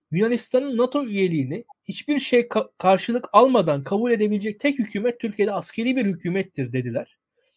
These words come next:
Ve Türkiye'deki bir demokratik hükümetin Yunanistan'ın nato üyeliği gibi bir konuda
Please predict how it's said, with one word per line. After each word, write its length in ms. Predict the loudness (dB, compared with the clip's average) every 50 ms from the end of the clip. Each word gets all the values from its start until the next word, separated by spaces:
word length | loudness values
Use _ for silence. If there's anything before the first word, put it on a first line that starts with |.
| _ _ -4
Ve 100 | -4 -2
Türkiye'deki 580 | 0 0 -2 0 -2 -4 -4 -4 -4 -4 -4 -2
bir 180 | -2 0 0
demokratik 520 | 0 0 0 -2 -2 -4 -4 -4 -4 -4 -4
hükümetin 600 | -6 -4 -4 -4 -4 -4 -4 -8 -10 -16 -16 -16 _ _ _ _ _ _ _ _ _ _ _ -4
Yunanistan'ın 680 | 0 0 2 2 0 -2 -2 -2 -2 0 0 2 2
nato 220 | 2 2 2 2 0
üyeliği 380 | 0 0 -2 0 0 -2 -2
gibi 280 | -2 -2 -2 -2 -2 -2
bir 160 | -2 -4 -4
konuda 500 | -2 -2 -2 -2 -2 -2 -2 -4 -4